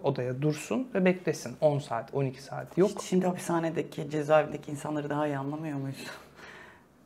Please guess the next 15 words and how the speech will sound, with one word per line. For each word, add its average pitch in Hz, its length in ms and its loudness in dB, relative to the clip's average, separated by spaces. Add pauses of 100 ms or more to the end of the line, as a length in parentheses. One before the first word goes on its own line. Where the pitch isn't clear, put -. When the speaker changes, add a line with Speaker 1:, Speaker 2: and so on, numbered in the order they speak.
Speaker 1:
<laughs> - 640 6
Çok 180 220 12
ilginç 180 320 8
bir 190 60 10
yere 185 140 12
bağladın 156 300 10
ama 202 160 10
anlıyoruz 170 380 12
Speaker 2:
Çok 98 100 10
büyük 220 240 12
Speaker 1:
galiba. 131 160 8
Speaker 2:
bir 139 40 0
ceza 127 500 6
ya. 139 240 2 (160)
Çok 120 280 0